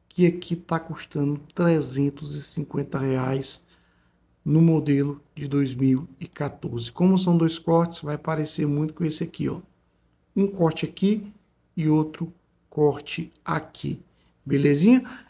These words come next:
É, esse erro aqui de disco cortado é bem comum apresentar nos dois lados da moeda. Belezinha? Olha só, gente. Olha, ó. Aqui tá até falando da questão da autenticidade, né? Para, para verificar a autenticidade do disco cortado, observar o efeito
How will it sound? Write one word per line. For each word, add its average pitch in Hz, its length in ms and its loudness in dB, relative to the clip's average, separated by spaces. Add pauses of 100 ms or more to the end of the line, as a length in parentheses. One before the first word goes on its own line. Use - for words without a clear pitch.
(160)
É, 160 500 2
esse 220 320 2
erro 202 160 6
aqui 185 180 0
de 175 140 2
disco 170 380 -2
cortado 160 560 0
é 160 60 0
bem 175 200 2
comum 165 380 2 (160)
apresentar 147 840 -2 (380)
nos 151 200 -6
dois 156 260 0
lados 143 500 -2 (240)
da 143 160 -4
moeda. 143 440 0 (440)
Belezinha? 143 640 2 (600)
Olha 160 200 -2
só, 160 220 -4
gente. 120 320 -4 (100)
Olha, 135 240 4
ó. 135 100 -8 (260)
Aqui - 220 -14
tá 170 140 -8
até 160 160 -4
falando 151 400 0
da 143 100 -2
questão 143 320 -2
da 135 80 0
autenticidade, 143 800 0
né? 151 240 -2
Para, 151 300 -4 (580)
para 151 160 0
verificar 147 440 2
a - 20 8
autenticidade 156 540 -2
do 156 60 -6
disco - 280 -10
cortado, 156 560 -2
observar 147 580 -2
o 160 100 2
efeito 156 640 -2